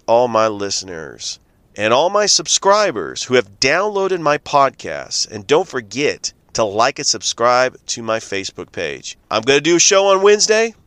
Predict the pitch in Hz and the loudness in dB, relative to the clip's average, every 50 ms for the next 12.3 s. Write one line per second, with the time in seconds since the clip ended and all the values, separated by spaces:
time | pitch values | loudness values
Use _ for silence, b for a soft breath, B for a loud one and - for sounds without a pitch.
0 | _ _ _ _ _ - 101 - - 127 147 160 165 156 160 160 165 170 - - | _ _ _ _ _ -12 -10 -2 0 2 2 2 2 2 2 2 4 2 0 0
1 | 175 170 170 170 170 180 180 175 165 - 117 120 135 156 165 156 - - 165 175 | 2 2 2 2 2 0 0 -2 -2 -2 0 2 2 2 2 0 -4 -6 -6 -6
2 | 175 156 160 156 151 156 156 165 175 180 - - _ _ _ _ _ - 95 98 | -4 -2 -2 0 2 2 2 2 0 -2 -6 -10 _ _ _ _ _ -10 -6 -4
3 | - - 123 127 127 123 123 135 139 131 - 151 143 139 139 - 147 139 139 127 | 0 2 2 2 2 0 -2 -4 -4 -4 0 2 2 2 2 2 0 0 0 0
4 | 131 139 143 147 151 151 147 - - 135 139 - _ - 156 165 180 196 180 - | 0 0 2 2 0 -2 -4 -2 -2 -2 -2 -2 _ -2 0 0 2 2 -2 -2
5 | - 196 190 190 175 - - - - - 160 156 160 165 - - - 143 151 156 | 0 0 0 0 -2 -6 -6 -4 -2 2 4 4 4 4 0 -2 0 0 0 2
6 | 147 147 143 - 147 139 147 - - 151 143 - - 147 143 147 147 147 - - | 2 0 0 0 -2 -2 -2 -2 -6 -8 -8 -4 -2 2 2 2 2 0 -4 -4
7 | - 120 110 104 127 127 131 127 127 - _ _ _ 120 127 123 123 127 135 139 | -4 -4 0 2 2 2 2 2 0 -4 _ _ _ -6 -2 0 2 2 2 0
8 | - - 139 135 135 123 135 135 135 135 135 127 123 117 - - 123 117 - - | -2 -2 0 0 0 2 0 0 0 0 -2 -6 -10 -12 -4 -2 0 2 2 2
9 | 185 - - 147 160 175 147 110 - - - _ - - 123 131 131 139 139 120 | 2 0 -2 -2 -2 -2 -2 -2 -4 -6 -8 _ -6 -4 -2 0 0 0 -2 -4
10 | 98 95 92 95 104 117 131 120 143 147 151 147 127 123 113 - - 131 123 117 | -6 -8 -8 -2 0 0 0 2 0 -2 -2 -2 -4 -4 -2 0 0 0 -2 -4
11 | - 98 78 73 - - 113 120 120 - 117 113 104 104 87 - - - 160 160 | -4 -8 -8 -10 -8 -2 -2 -2 -2 0 0 0 0 0 -2 -4 -2 -2 -2 -2
12 | 160 143 117 107 - - | -2 -4 -4 -4 -6 -6